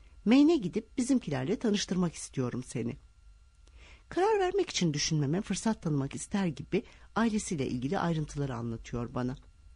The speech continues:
Annemle babam kış aylarını Florida'da, yazı da Maine'de, Augusta'da geçirirler. Florida yazın çok sıcak oluyor. Bizimkiler yaşlı. Herkes güneye tatile inerken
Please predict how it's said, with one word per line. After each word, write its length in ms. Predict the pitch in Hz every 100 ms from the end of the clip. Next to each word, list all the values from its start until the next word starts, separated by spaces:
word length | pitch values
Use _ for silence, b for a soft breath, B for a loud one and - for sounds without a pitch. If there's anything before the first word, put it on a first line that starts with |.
| B B B B B -
Annemle 520 | 330 427 403 196 -
babam 360 | 123 160 247 - -
kış 240 | - - 220
aylarını 460 | 147 127 123 196
Florida'da, 720 | - 196 190 165 123 - 185 b b b -
yazı 300 | 269 302 254
da 160 | 202 294
Maine'de, 580 | 226 214 185 147 180 285 -
Augusta'da 520 | 202 202 233 - 139 120
geçirirler. 800 | 127 - 123 120 117 135 - - - - - - - B B B -
Florida 420 | 254 302 392 277
yazın 380 | 208 185 190 381
çok 240 | - 302
sıcak 380 | - 160 139 -
oluyor. 380 | 120 117 120 - - - - -
Bizimkiler 600 | 156 214 180 135 143 285
yaşlı. 500 | 220 196 - - 123 - b b b
Herkes 420 | - 427 440 330 -
güneye 360 | 240 269 277
tatile 420 | 233 165 - 139
inerken 520 | 127 127 120 - 208